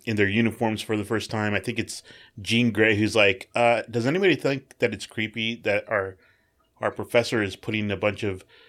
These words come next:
teenagers in skin-tight suits?" And then, like, the issue later, Cyclops gets shot, like, with a gun,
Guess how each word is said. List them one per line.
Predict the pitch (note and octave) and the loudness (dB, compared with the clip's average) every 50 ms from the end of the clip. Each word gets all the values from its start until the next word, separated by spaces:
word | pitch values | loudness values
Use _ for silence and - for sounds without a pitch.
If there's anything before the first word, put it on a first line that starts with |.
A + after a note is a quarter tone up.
| _ _ _ - | _ _ _ -10
teenagers | - B2+ B2+ A#2+ A#2 A#2 A2+ G#2 A#2 A2 G2+ | -4 0 2 4 6 4 4 4 0 -2 -2
in | G2+ F#2 F2 | -2 -6 -6
skin-tight | E2+ - - - - A2+ A2+ A2+ A2+ A2 - - A#2 A#2 A2+ - - - | -6 -10 -10 -6 -2 -2 -2 -2 -4 -4 -2 0 0 0 0 -6 -14 -18
suits?" | - - - A#2 A2+ A2+ - - - - - _ _ _ _ _ _ _ _ _ - | -12 -8 -6 -6 -6 -6 -10 -16 -16 -16 -16 _ _ _ _ _ _ _ _ _ -4
And | A2 A2 G#2+ | -2 -2 0
then, | A2 A2 A2 | 0 0 2
like, | G#2 G#2+ G#2 F#2 E2 | 2 0 0 0 0
the | A2+ A#2 | 2 2
issue | A#2+ A#2 - A#2+ A2+ | 2 2 2 0 2
later, | A2 A2 A2 G#2+ A2 G#2+ G#2+ - - _ | 2 4 4 4 2 -2 -2 -6 -12 _
Cyclops | _ - - - A#2+ A2 G#2 - A2+ G2 - - | _ -8 -2 0 0 0 0 -2 -4 -4 -4 -4
gets | - A#2+ G2+ - - - - - _ _ _ _ _ | -6 -6 -6 -6 -8 -12 -14 -14 _ _ _ _ _
shot, | - - - D#3 C3+ A2 G2 G#2 - | -8 0 6 6 6 6 6 2 -4
like, | G2+ G2 - | -6 -6 -6
with | G2+ F#2+ | -6 -6
a | G#2 | -2
gun, | F#2+ G#2 A#2 B2 G#2 F#2+ F#2 F2+ | 0 2 2 4 2 0 -2 -6